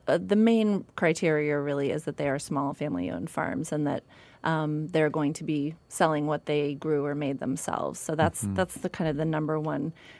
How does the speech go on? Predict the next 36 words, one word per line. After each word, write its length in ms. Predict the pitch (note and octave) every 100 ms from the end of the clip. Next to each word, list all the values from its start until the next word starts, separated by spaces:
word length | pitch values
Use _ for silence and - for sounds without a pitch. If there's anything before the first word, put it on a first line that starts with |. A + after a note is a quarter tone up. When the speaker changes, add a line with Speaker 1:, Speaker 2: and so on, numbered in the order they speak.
| -
Speaker 1:
criteria. 720 | - E3+ E3 E3 - - - -
Um, 240 | E3+ E3+ D#3+
we 120 | F3+
don't 280 | E3+ F3 F3
have, 580 | F3+ E3+ E3 E3 - - -
um, 520 | D#3+ D#3 D#3+ D#3 D#3 -
strict 360 | - D#3+ -
guidelines 380 | D#3+ D#3 D3 E3
about 200 | C#3+ -
growing 340 | E3 E3+ E3+
practices. 680 | F3+ E3 E3 E3+ - E3 D#3+
They 120 | -
can 320 | D#3 F3 D3+ C#3+
really 240 | D#3+ D#3
be 120 | D#3 D3+
farming 420 | D3+ D3 D#3 D#3
in 180 | D3 D3+
the 60 |
way 120 | D3 C#3
that 120 | -
works 260 | D3 D#3 -
for 120 | F#3
them. 280 | F3+ F3+ F#3+ - - - - -
But, 420 | E3+ F3+ D#3+ D#3 -
um, 320 | F3 E3+ E3
what 160 | F3 E3+
we 100 | F3+
find 340 | - D4+ B3
is 120 | A3
that 120 | A3 F#3
because 360 | F3 A#3 A#3
they're 160 | F#3+ F3+
small 260 | - D#3
family 320 | D#3+ D#3+ D#3+ E3
farms, 580 | - A3 F3+ D#3+ E3 - - - -
they're 240 | F3 E3